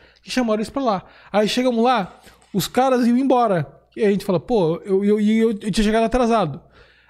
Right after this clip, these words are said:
Aí eu falei, "Pô, mal cheguei, deu meia hora, já vou embora, pô." Aí esse meu amigo que tava lá, esse meu amigo, conheceram um cara na hora,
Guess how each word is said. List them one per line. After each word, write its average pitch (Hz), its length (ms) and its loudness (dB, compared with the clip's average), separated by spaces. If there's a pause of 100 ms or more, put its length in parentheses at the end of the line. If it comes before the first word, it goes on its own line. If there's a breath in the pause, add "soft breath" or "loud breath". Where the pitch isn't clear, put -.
Aí 175 100 -2
eu 185 60 -2
falei, 196 160 -2
"Pô, 208 280 -2
mal 220 320 0
cheguei, 185 560 -2 (420)
deu 185 360 2
meia 262 180 2
hora, 262 180 2
já 226 60 0
vou 196 140 2
embora, 220 340 0
pô." 135 320 -6 (300 soft breath)
Aí 226 260 2
esse 254 320 -2
meu 254 140 0
amigo 196 320 0
que - 40 -16
tava 165 220 0
lá, 175 320 -4
esse - 80 -12
meu 175 80 0
amigo, 202 220 -2 (240 loud breath)
conheceram 254 420 0
um 269 60 -2
cara 247 200 2
na 254 140 2
hora, 254 480 0